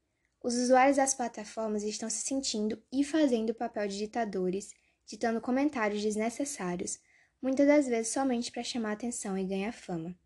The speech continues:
Essa terrível prática vem trazendo inúmeras consequências,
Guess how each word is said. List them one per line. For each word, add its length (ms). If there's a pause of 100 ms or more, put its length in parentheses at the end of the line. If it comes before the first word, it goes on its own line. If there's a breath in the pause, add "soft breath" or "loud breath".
(880)
Essa 220
terrível 400
prática 640
vem 160
trazendo 380
inúmeras 640
consequências, 840